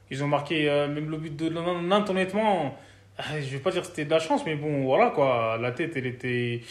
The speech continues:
elle a surpris tout le monde, en fait. Donc voilà, même le joueur qui a marqué. Et après, euh, Lyon, ils sont revenus. Le but de Lacazette aussi, c'est, c'est de la chance, parce que le défenseur, il a dégagé sur lui. Et après trois parades de, de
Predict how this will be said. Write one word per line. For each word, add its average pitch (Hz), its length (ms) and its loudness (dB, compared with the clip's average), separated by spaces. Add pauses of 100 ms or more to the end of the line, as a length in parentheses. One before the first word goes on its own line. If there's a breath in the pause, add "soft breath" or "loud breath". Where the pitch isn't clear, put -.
(680 loud breath)
elle 139 340 4
a 143 80 6
surpris - 440 -2
tout 208 120 -2
le 220 60 2
monde, 214 200 2
en 139 60 0
fait. 131 340 -6
Donc 127 200 -6
voilà, 180 200 4
même 156 180 -2
le 156 60 -4
joueur 156 180 -2
qui 156 80 -2
a 151 40 2
marqué. 160 500 -2
Et 120 60 -4
après, 127 340 2
euh, 131 200 2 (520 loud breath)
Lyon, 147 160 -6
ils 156 80 -4
sont 135 160 -4
revenus. 151 380 -2
Le 131 80 -4
but 139 160 -6
de 143 80 -2
Lacazette 147 480 0
aussi, 202 240 -4
c'est, 127 160 -6
c'est 131 160 -6
de 127 80 -6
la 135 80 4
chance, 208 280 -2
parce 123 200 -10
que 123 320 -2 (400 loud breath)
le 135 40 -6
défenseur, 139 460 0
il 127 80 0
a 123 80 0
dégagé 135 540 -2
sur 143 180 -8
lui. 185 280 -4
Et 127 40 2
après 123 300 0
trois 160 260 -2
parades 143 340 4
de, 139 120 -2
de 135 480 -4